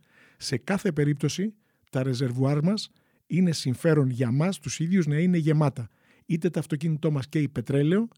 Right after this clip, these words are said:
είτε καίει βενζίνη. Τώρα, εάν θέλουμε να βάζουμε κάθε φορά δεκαπέντε και είκοσι ευρώ, από το φουλάρισμα, μόλις πέσει κοντά στα τρία τέταρτα, πάμε και απογεμίζουμε. Γιατί; Στην περίπτωση του πετρελαίου,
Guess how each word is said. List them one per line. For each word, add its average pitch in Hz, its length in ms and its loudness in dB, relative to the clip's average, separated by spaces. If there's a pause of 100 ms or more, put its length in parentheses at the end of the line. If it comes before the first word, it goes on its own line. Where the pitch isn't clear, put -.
είτε 185 240 -2
καίει 175 240 0
βενζίνη. 156 480 2 (520)
Τώρα, 135 420 6
εάν 170 260 -2
θέλουμε 160 600 2
να 139 200 -2
βάζουμε 160 380 0
κάθε 156 220 -4
φορά 165 200 -2
δεκαπέντε 156 400 -2
και 156 120 -2
είκοσι 165 280 0
ευρώ, 180 260 4 (560)
από - 200 0
το 147 100 6
φουλάρισμα, 208 720 2
μόλις 180 380 2
πέσει 165 300 0
κοντά 151 280 -2
στα 139 180 -2
τρία 143 220 0
τέταρτα, 226 520 -2
πάμε 233 380 0
και 220 100 -2
απογεμίζουμε. 165 720 2 (280)
Γιατί; 156 440 -2 (560)
Στην 147 200 -4
περίπτωση 196 360 -2
του - 80 -20
πετρελαίου, 170 560 0